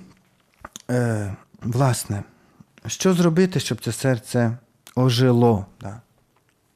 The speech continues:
Напевно, радіємо за молодь, <laughs> яка зараз в Кракові, да? І, е, відбуваються вже різні зустрічі, прийде папа,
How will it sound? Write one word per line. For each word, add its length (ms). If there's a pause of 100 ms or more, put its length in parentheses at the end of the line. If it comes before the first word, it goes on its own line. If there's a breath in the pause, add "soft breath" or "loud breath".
(340)
Напевно, 420
радіємо 420
за 160
молодь, 420
<laughs> 20
яка 280
зараз 260
в 60
Кракові, 480
да? 200 (580 soft breath)
І, 60
е, 60 (380)
відбуваються 520
вже 360
різні 380
зустрічі, 680 (760 soft breath)
прийде 320
папа, 500